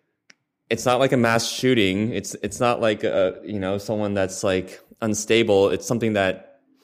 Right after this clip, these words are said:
um, we're tracking, and, um, for the most part, um, we're just, uh, we're just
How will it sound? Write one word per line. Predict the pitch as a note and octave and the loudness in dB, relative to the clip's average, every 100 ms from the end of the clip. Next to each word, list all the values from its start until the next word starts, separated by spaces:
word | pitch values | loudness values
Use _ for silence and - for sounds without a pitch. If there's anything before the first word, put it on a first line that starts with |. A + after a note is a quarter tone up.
| _ _ _ - | _ _ _ -2
um, | G#2 F#2+ F2+ | 0 0 -2
we're | G#2 G2+ | -2 -2
tracking, | - A2 A2+ B2 C3 C#3+ - _ | 2 2 2 0 -2 -4 -10 _
and, | G2+ F#2+ G2 F#2+ - _ _ _ - | -2 0 0 -4 -10 _ _ _ -2
um, | G2+ G2 | -2 0
for | F#2+ G#2 | 0 0
the | |
most | G#2 B2+ D3+ - | 4 4 4 2
part, | A2+ G2 F#2 - - _ _ _ _ _ _ _ _ | 4 4 2 -6 -20 _ _ _ _ _ _ _ _
um, | G#2+ G#2 G2 F#2 F2 E2+ _ _ _ _ _ _ _ _ _ _ _ _ - | 2 4 2 0 -6 -10 _ _ _ _ _ _ _ _ _ _ _ _ 2
we're | A2 | 2
just, | G#2 G#2+ - - | 4 2 2 4
uh, | G#2 G2 F#2 E2+ D2+ - _ _ _ _ _ _ _ | 6 6 6 4 -2 -8 _ _ _ _ _ _ _
we're | A#2 | 0
just | A#2 A#2 | 2 0